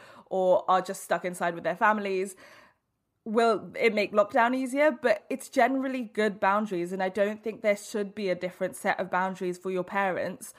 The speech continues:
or for your family than to anyone else in the world. And, uh, similarly, you can teach kids boundaries at a really young age. I think we have this illusion that there are these set of rules for kids, and then somehow magically they become an adult and the rules change.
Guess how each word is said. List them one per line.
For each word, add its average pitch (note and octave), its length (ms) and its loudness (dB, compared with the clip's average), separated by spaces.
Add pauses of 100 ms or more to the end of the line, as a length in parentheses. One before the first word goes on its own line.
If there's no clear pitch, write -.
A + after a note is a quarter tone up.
(160)
or G3 220 0
for F#3+ 220 -8
your F#3 100 -6
family F3+ 720 -2 (340)
than F#3+ 540 2 (220)
to - 200 -2
anyone F#3+ 360 0
else F#3 260 0
in F3+ 100 -8
the D#3+ 80 -4
world. D2 420 -4 (320)
And, G3+ 420 4 (720)
uh, B3+ 100 2
similarly, D4+ 420 -2
you G#3+ 180 -6
can B3 160 -2
teach - 320 -12
kids A#3 400 -2
boundaries G3 500 0
at F#3 120 2
a F3+ 40 0
really F#3 280 -2
young F#3 200 0
age. F#3+ 380 -2
I G#3 60 0
think D4 240 -6
we E4+ 100 -4
have E4 160 2
this C4 160 -4
illusion G#3+ 460 -2
that F3+ 260 2 (380)
there B3 160 4
are - 20 0
these B3 220 -4
set C4+ 180 0
of B3 140 -6
rules G#3+ 280 0
for G3+ 120 -12
kids, E3+ 480 -6 (100)
and G#3 140 4
then G3+ 160 4
somehow B3 480 4
magically F#3+ 500 0
they F3+ 80 -6
become A3+ 300 0
an A3+ 80 2
adult E3+ 440 2
and F#3 240 2
the F#3+ 60 -2
rules F#3 300 -2
change. - 420 -4